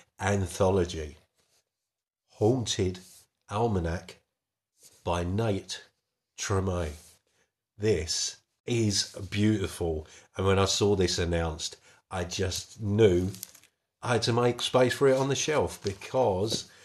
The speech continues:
I have followed Nate's work since returning to the hobby. He's been producing consistently intriguing work, incessantly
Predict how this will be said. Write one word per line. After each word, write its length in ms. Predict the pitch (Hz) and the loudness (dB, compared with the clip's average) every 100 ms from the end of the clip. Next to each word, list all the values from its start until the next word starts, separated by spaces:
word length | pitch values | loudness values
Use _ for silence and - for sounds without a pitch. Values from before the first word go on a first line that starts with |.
| - - - | -20 -20 -4
I 200 | 120 123 | 0 4
have 140 | 117 | 2
followed 440 | 113 135 123 110 101 | 2 2 6 4 4
Nate's 480 | 101 98 95 - 101 | 2 2 0 -2 0
work 460 | 98 95 90 - - - _ | 2 2 -2 -8 -20 -20 _
since 480 | - - 104 92 - | -8 0 0 0 -2
returning 800 | 101 90 - 98 95 92 87 92 - | -2 -2 -2 0 2 0 -2 -6 -6
to 400 | - 95 85 85 82 _ _ - | -6 -2 -2 -4 -8 _ _ -12
the 100 | 80 | -8
hobby. 600 | 107 104 107 104 101 101 - _ - | -4 -2 0 0 -2 -6 -20 _ -4
He's 200 | 101 90 | -4 -4
been 480 | - 98 92 90 - - _ | -2 0 0 -4 -8 -20 _
producing 880 | - 110 - 127 110 - 113 104 101 - _ - | -4 -2 0 0 0 0 0 -2 -6 -14 _ -10
consistently 1040 | 110 104 - 120 - 110 101 101 90 90 - _ | -6 -2 0 0 -2 -4 -4 -4 -4 -6 -14 _
intriguing 920 | - 98 95 - 113 113 98 98 92 87 - - | -6 -4 -2 2 2 2 2 0 0 -6 -14 -14
work, 600 | 101 98 104 104 95 - - - - _ _ | -2 4 6 4 0 -8 -14 -20 -20 _ _
incessantly 960 | 151 156 127 - 135 - 117 101 95 | -2 2 2 2 0 -2 -2 0 0